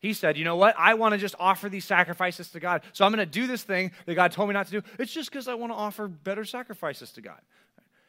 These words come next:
And God comes in pretty clear through the prophet Samuel, and he says, "Don't you think that to me, obedience is better than sacrifice?" Right? God, what does God really want from you? Does he want you to obey him, or does he want some kind of religious service?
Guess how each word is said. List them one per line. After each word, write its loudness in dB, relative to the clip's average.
And -14
God 2
comes -12
in -12
pretty -10
clear -8
through -16
the -12
prophet -6
Samuel, -12
and -12
he -14
says, -8
"Don't -10
you -6
think -10
that -10
to -18
me, -16
obedience -12
is -20
better -12
than -16
sacrifice?" -16
Right? -18
God, 2
what -8
does -12
God -4
really -10
want -14
from -20
you? -20
Does -14
he -10
want -8
you -10
to -12
obey -4
him, -6
or -4
does -6
he -8
want -8
some -16
kind -8
of -12
religious -10
service? -16